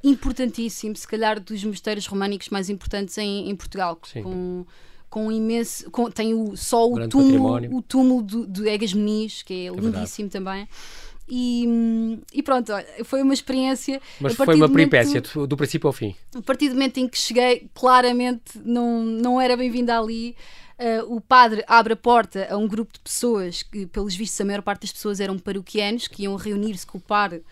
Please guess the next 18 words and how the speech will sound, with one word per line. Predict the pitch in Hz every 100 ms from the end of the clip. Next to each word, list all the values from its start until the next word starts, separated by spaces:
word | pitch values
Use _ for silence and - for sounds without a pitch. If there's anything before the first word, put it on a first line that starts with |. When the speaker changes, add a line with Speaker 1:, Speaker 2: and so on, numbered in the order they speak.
| -
Speaker 1:
com | -
o |
padre, | 233 214 196 180 - - - -
Speaker 2:
Sim. | 208
Speaker 1:
eh, | 202 202 196 196 190 -
numa | 233 240 240
sala, | - 254 220 214 214 226 262
ainda | 277
por | -
cima | - 262 247
a |
sala, | 240 - 240 240 247 254 -
eh, | 226 226 226
que |
estava | - 269 247 226 -
entre | 262 233 208 -
a |
igreja | 202 196 202 226 240 302